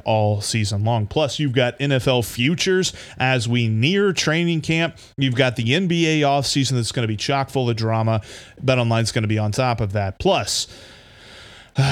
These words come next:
can't wait for Bengals season as well. Hoo day, baby. BetOnline is your continued source for all your sports wagering information, including live betting, esports, and more. And plus, on top of the great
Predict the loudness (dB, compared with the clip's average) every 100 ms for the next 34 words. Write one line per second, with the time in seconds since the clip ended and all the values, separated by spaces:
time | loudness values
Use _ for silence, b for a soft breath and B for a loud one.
0 | 0 -2 -4 B B -10 -6 -4 -2 -2
1 | -4 -12 -6 -4 0 0 0 -4 -6 -6
2 | -6 -6 -6 -8 -10 -8 -6 -6 -8 -10
3 | -10 -12 B B B 0 2 2 2 0
4 | -2 -6 -2 0 0 0 -2 0 0 2
5 | 2 2 2 0 0 0 0 0 -4 -2
6 | -2 -2 -2 0 2 2 2 2 0 0
7 | 0 0 0 2 2 2 2 2 0 0
8 | -2 -2 -2 -2 -2 -4 -4 -2 0 0
9 | -2 -4 -2 -2 -2 -2 -2 -2 -2 -2
10 | 0 0 0